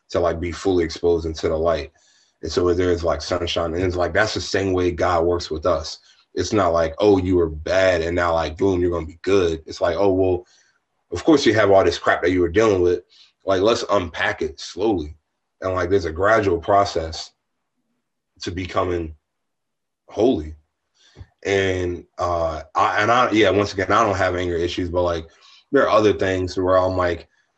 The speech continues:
I need to be more patient in my life, and, like, God's patient with me, and, like, he shows, uh, he shows me that through, like, that example sometimes of, like, "Hey, I work gradually." So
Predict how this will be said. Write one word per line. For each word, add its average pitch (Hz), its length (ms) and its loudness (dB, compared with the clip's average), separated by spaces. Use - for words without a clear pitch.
I 104 100 0
need 110 140 2
to 104 80 4
be 101 120 -2
more 98 240 2
patient 110 640 -2
in 98 100 -2
my 107 120 2
life, 110 240 2
and, 98 80 0
like, 80 160 0
God's 107 340 0
patient 104 360 -2
with 87 100 -2
me, 104 200 -2
and, 90 120 -2
like, 87 180 -2
he 101 160 0
shows, 98 600 0
uh, 85 320 0
he 95 200 -4
shows 101 360 2
me 95 120 0
that 92 220 0
through, 92 160 -2
like, 87 380 -2
that 92 260 2
example 85 680 -4
sometimes 82 520 -6
of, 82 80 -6
like, 82 340 -6
"Hey, 87 200 -2
I 85 120 0
work 92 300 2
gradually." 85 640 -4
So 85 360 -2